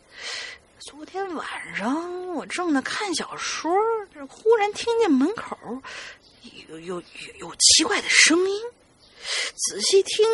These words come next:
着就，就跟女人哭似的。”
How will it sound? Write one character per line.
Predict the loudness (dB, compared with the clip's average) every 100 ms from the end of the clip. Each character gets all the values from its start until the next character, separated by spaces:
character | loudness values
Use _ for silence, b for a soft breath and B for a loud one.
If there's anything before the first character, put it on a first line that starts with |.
| 4
着 | 2 -2 -12 -20 _ -4
就， | -4 -4 _ _ _ _ _
就 | 2
跟 | 6 8 6
女 | 2
人 | 4 4
哭 | 2 2 4 6 8
似 | 6
的。” | 4